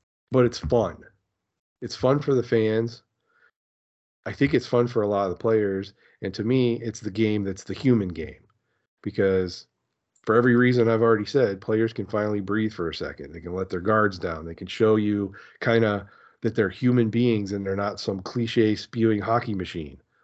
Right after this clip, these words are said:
like we're used to them being. You know, their personalities can essentially just rise to the top, right? And it gives them that capability to have fun and joke around and talk freely and just be themselves. And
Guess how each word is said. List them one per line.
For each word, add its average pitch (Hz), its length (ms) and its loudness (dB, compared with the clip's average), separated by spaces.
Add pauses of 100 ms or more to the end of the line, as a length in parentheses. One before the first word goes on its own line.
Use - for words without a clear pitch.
like 95 180 -4
we're 98 120 0
used 113 260 -2
to 107 60 -8
them 87 200 -6
being. 73 320 -12 (540)
You 95 80 -6
know, 92 80 2
their 98 120 0
personalities 104 840 2
can 95 160 -6
essentially 98 520 -4
just 92 320 -8 (800)
rise 95 340 0
to 113 120 -2
the 101 80 -4
top, 117 360 0
right? 98 300 -6 (120)
And 98 140 -8
it 95 80 -10
gives 110 220 0
them 110 140 0
that 104 260 0
capability 107 640 0
to 82 100 -6
have 90 180 -6
fun 120 320 0
and 82 100 -8
joke 92 240 -4
around 104 440 0
and 82 120 -12
talk 98 260 -8
freely 107 520 0
and 85 160 -12
just 95 400 -14
be 117 140 2
themselves. 101 640 0
And 85 280 -10